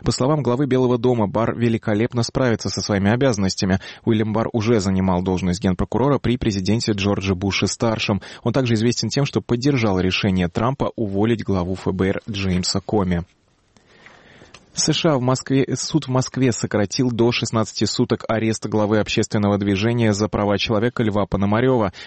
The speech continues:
Ранее он был арестован на двадцать пять суток из-за публикации в Фейсбуке про акции в поддержку обвиняемых по делам Нового Величия и Сети.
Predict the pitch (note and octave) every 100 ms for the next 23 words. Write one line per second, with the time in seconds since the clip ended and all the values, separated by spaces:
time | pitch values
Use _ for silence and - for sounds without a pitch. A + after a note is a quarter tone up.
0 | - B2+ C3+ B2+ A2+ A#2+ G#2+ - B2 A2
1 | G#2 F#2+ F#2+ - A#2+ - A2 - C#3+ B2
2 | - G#2 G#2 - F#2+ F#2+ A2 G2 F#2+ -
3 | F2+ F2 F2 C3+ - D#3+ C3+ - A#2+ -
4 | - B2 - G2+ F#2+ G2+ - F#2+ F#2 F#2+
5 | A2 A2 - G2+ G2 G2+ G2+ G2+ F#2+ F#2
6 | F#2+ F#2 G#2+ - G2 F#2+ C3+ A#2+ -